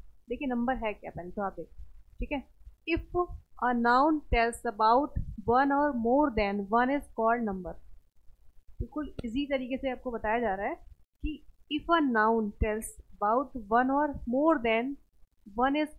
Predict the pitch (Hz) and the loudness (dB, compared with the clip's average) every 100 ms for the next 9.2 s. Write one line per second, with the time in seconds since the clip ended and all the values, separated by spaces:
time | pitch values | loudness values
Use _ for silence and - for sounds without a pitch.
0 | 247 240 214 180 180 - - - - 214 | -2 0 0 -6 -10 -14 -16 -16 -8 -6
1 | 247 285 311 226 196 214 262 185 180 175 | -4 -4 -4 -2 0 2 0 -4 -8 -6
2 | 233 247 254 269 - - - - - - | -2 -2 -2 -8 -18 -20 -20 -20 -16 -4
3 | 277 330 - 269 233 214 277 320 - - | -2 -2 0 0 2 2 2 2 -2 -10
4 | - - - 311 262 233 233 262 262 - | -20 -12 -4 -2 0 2 2 2 -2 -14
5 | - 226 208 202 190 151 - - - - | -8 -2 -2 -4 -10 -10 -12 -14 -10 -4
6 | - 320 - - - - - - 226 233 | -2 -2 -4 -18 -18 -20 -20 -12 -4 -2
7 | 262 - - 247 262 262 226 233 240 226 | -4 -10 -12 -6 -4 -2 0 0 -2 -2
8 | 226 220 214 247 - 247 277 262 233 202 | 0 -2 -2 -8 -2 0 0 0 0 0
9 | 208 277 | 0 -2